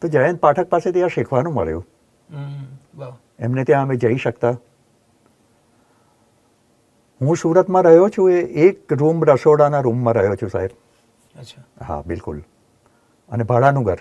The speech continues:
Speaker 1: પિતાને કદી વતનમાં પોતાનું ઘર થઈ શક્યું નહોતું.
Speaker 2: હમ.
Speaker 1: આ, આવી પરિસ્થિતિ ઘણા બ્રાહ્મણ કુટુંબોમાં હોય છે અને બીજામાં પણ હોય છે.
Speaker 2: હોય છે.
Speaker 1: હોય છે, હોય છે.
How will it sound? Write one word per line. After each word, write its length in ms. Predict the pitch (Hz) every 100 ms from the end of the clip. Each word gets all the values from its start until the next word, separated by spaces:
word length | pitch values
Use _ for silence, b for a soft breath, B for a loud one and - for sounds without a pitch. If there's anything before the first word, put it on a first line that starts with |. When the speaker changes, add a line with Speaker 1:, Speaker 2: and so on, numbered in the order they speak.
| - _ _ _ _ _ _ _ -
Speaker 1:
પિતાને 400 | 104 117 123 120
કદી 440 | 117 123 123 113
વતનમાં 560 | 107 98 117 113 113 110
પોતાનું 360 | 104 113 113
ઘર 240 | 107 104 110
થઈ 360 | - - 107
શક્યું 280 | 104 95 113
નહોતું. 320 | 104 98 95 _ _
Speaker 2:
હમ. 140 | 147 131 139 - b b b b
Speaker 1:
આ, 100 | -
આવી 260 | 156 147 185
પરિસ્થિતિ 440 | 180 170 - 170
ઘણા 240 | 160 151 175
બ્રાહ્મણ 380 | 143 143 147 147
કુટુંબોમાં 560 | 139 143 139 135 131
હોય 160 | 123 113
છે 100 | 143
અને 100 | 165
બીજામાં 380 | 165 214 214 226
પણ 140 | 208
હોય 180 | 117 95
છે. 120 | -
Speaker 2:
હોય 180 | - 127
છે. 240 | - 127 -
Speaker 1:
હોય 180 | 131
છે, 200 | 117 123 -
હોય 160 | 113 107
છે. 180 | -